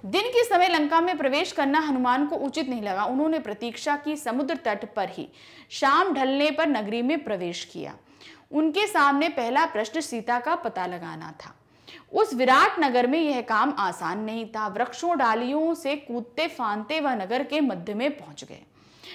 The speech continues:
राजमहल वहीं था। उनका अनुमान था कि सीता महल में ही होंगी। रावण ने उन्हें छिपाकर रखा होगा किसी कोने में। महल में पहरेदार थे, अस्त्र शस्त्र लिए हुए।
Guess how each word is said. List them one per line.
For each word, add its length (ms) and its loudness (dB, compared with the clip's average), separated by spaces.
राजमहल 640 6
वहीं 380 0
था। 340 2
उनका 240 0
अनुमान 500 0
था 200 -2
कि 160 -2
सीता 400 -2
महल 360 -4
में 220 0
ही 320 4
होंगी। 460 -2
रावण 440 6
ने 140 4
उन्हें 340 2
छिपाकर 500 2
रखा 340 0
होगा 320 4
किसी 280 -2
कोने 380 -6
में। 180 -4
महल 500 0
में 260 0
पहरेदार 840 0
थे, 140 -2
अस्त्र 360 0
शस्त्र 380 -4
लिए 220 0
हुए। 300 -4